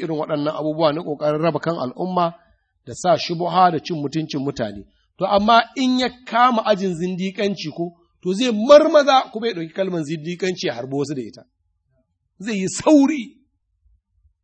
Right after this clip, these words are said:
saboda kada abin ya tabbata a kan shi. Yi urafa dan a san shi,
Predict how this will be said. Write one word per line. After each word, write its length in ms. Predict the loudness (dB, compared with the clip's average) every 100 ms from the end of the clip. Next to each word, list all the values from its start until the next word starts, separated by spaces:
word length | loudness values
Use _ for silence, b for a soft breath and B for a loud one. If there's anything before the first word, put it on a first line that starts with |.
| _ _ _ _ _
saboda 320 | -14 -6 -4 -6 _
kada 280 | 4 4 4
abin 240 | 0 -2
ya 80 | -4
tabbata 420 | -6 -2 -2 -2
a 40 | -8
kan 220 | -10 -12
shi. 220 | -12 -20 _ _ _ -20 _ _ _ _ _ _ _
Yi 180 | -10 -6 -6
urafa 480 | -4 -4 0 0 0 -4 -6
dan 200 | -6 -6
a 80 | -10
san 280 | -2 0 0
shi, 200 | 0